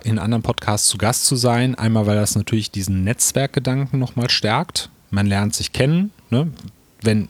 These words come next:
ich jetzt beim ersten Mal nicht gesagt hätte, „Ja, Brigitte, ich komme gerne zu dir in den Podcast“, dann hätten wir mal kurz eine E-Mail zusammengeschrieben, hätten uns vielleicht im Hinterkopf gehabt,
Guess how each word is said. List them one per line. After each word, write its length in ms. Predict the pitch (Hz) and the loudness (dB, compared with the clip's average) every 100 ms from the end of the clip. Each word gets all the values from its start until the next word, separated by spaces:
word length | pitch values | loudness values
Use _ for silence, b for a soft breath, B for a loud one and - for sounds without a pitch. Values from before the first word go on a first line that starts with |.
| - | -4
ich 160 | 120 | 0
jetzt 240 | 120 110 - | 0 0 -2
beim 140 | 110 | -2
ersten 280 | 110 113 113 | 0 -2 0
Mal 420 | 107 107 107 104 104 | 2 2 2 0 -2
nicht 320 | 107 - - - | -4 -4 -10 -8
gesagt 300 | 107 107 98 | -2 0 0
hätte, 160 | 101 92 | -2 0
„Ja, 180 | 95 | 0
Brigitte, 320 | 139 156 143 147 | 0 -2 -2 -2
ich 120 | 127 | -2
komme 160 | 117 | -2
gerne 240 | 107 131 131 | 0 0 0
zu 100 | 104 | 0
dir 120 | 98 | 0
in 40 | 95 | 0
den 40 | |
Podcast“, 560 | - - - 113 147 - B B B | -4 -4 -2 2 2 0 B B B
dann 140 | 110 107 | 0 0
hätten 220 | 120 127 | 2 2
wir 60 | |
mal 180 | 113 110 | 2 2
kurz 320 | - 131 - | 2 2 2
eine 100 | 110 | 0
E-Mail 300 | 104 143 160 | 0 2 2
zusammengeschrieben, 920 | 147 143 139 143 139 - 135 147 165 160 | 2 2 2 2 0 0 0 2 2 2
hätten 220 | 123 117 | 0 0
uns 140 | 107 | 0
vielleicht 240 | 104 101 101 | 0 0 0
im 80 | |
Hinterkopf 400 | 95 127 135 127 | 0 0 0 -4
gehabt, 320 | - 107 117 | -2 -2 -2